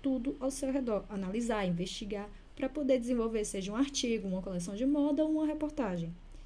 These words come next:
Então, use até aquilo que você considerar, entre aspas, um defeito. Use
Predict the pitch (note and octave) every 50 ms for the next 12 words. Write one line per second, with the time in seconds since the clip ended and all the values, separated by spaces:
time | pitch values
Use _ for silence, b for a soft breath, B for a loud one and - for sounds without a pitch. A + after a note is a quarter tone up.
0 | B B B B B B B C4+ C4 - D4+ D#4 D#4+ D4+ D4 D#4+ E4 D4 - -
1 | A#3 A3+ - - D#4 D#4+ D#4 - C#4+ C#4+ C#4+ - B3 A#3 B3+ - - C4 - B3+
2 | B3 - A3 G3+ G3 F#3+ A3 A#3+ B3 G#3 - - - B3 B3 B3 - - A3 A3
3 | A3+ A3+ - - - G3 F3+ F3 A3+ A3+ A3+ B3 B3 A3+ - - - G#3+ F3 D#3+
4 | E3 - - - - - b b b b b b b - - - - - C4+ D4
5 | D#4 D#4 E4